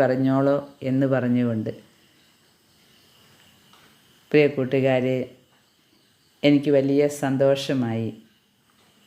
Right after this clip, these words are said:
ഈ പുണ്യ ആത്മാവിൻ്റെ അടുത്ത് ഒരിക്കൽ കൂടെ വരാൻ കഴിഞ്ഞത്. ആരോഗ്യം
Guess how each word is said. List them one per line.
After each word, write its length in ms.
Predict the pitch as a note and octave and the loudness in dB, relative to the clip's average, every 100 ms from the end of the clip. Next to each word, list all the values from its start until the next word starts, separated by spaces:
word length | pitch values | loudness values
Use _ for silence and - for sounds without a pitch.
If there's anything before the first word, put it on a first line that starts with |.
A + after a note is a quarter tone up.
| - | 0
ഈ 80 | C#3+ C#3 | 0 0
പുണ്യ 320 | C#3 C#3 C#3 C3 | 0 2 2 0
ആത്മാവിൻ്റെ 760 | B2+ B2+ C3+ C3 C3 B2+ C3 B2 | -2 -2 0 0 0 0 0 0
അടുത്ത് 220 | A#2+ C3 | -2 -4
ഒരിക്കൽ 300 | B2 B2 C3+ C3 | -4 -4 -4 -2
കൂടെ 220 | C3+ C3 B2+ | 0 2 2
വരാൻ 260 | A#2+ A#2+ A#2+ A#2+ | 0 0 -2 0
കഴിഞ്ഞത്. 460 | A#2 A2+ A2+ G#2+ G2+ - - _ - - - - - C#3 | -2 0 -2 -4 -8 -12 -20 _ -20 -20 -20 -20 -4 0
ആരോഗ്യം 460 | C#3+ D#3 D#3+ E3+ | 4 4 2 0